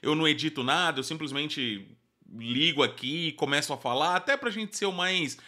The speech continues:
natural, sincero possível, né? E o assunto de hoje é o seguinte, galera, vocês geralmente têm me perguntado bastante sobre como anda, né, o meu hype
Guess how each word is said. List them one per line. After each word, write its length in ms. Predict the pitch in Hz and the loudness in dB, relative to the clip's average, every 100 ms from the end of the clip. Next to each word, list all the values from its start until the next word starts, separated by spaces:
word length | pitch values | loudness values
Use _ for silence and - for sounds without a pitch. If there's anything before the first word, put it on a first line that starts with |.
| - - | -20 -10
natural, 920 | 123 156 160 170 139 131 156 156 127 | 2 2 2 2 4 6 4 2 -2
sincero 880 | 120 147 135 - 139 135 139 131 117 | -6 -8 -6 -2 2 4 2 2 -4
possível, 800 | 113 156 - - 151 180 127 110 | -6 -6 -4 -2 -2 -2 -2 -2
né? 260 | 104 110 139 - - - - - | 0 0 0 -6 -16 -16 -16 -4
E 440 | 190 208 214 208 208 | 4 6 6 4 4
o 60 | 240 | 2
assunto 340 | 240 302 294 | 2 -2 -2
de 100 | 190 | 2
hoje 260 | 214 240 247 | 4 6 4
é 40 | |
o 60 | 240 | 0
seguinte, 580 | - 190 175 214 - | -4 -6 -4 -4 -4
galera, 320 | 120 110 104 101 | 2 4 4 0
vocês 580 | 123 - 180 202 170 | -4 -2 -2 0 -2
geralmente 1000 | 117 175 175 151 160 170 - 170 156 139 | 0 2 2 0 -4 -6 -6 -4 -2 -4
têm 140 | - 160 | -4 -4
me 80 | 160 | -4
perguntado 440 | 160 151 156 151 | -4 -4 -4 -2
bastante 760 | 151 160 - 156 170 175 - - - - - | -2 -2 -2 0 2 0 -2 -10 -20 -20 -16
sobre 680 | - 170 170 156 180 170 170 | -6 0 0 2 2 2 0
como 300 | - 226 262 | 0 0 2
anda, 480 | 220 262 208 127 117 117 | 2 2 2 2 0 -8
né, 360 | 113 113 151 - - _ | -2 0 0 -6 -20 _
o 100 | 123 | -2
meu 220 | 147 147 | 2 2
hype 960 | 113 - 175 196 185 170 - 175 170 | 2 0 4 4 2 0 -2 -4 -4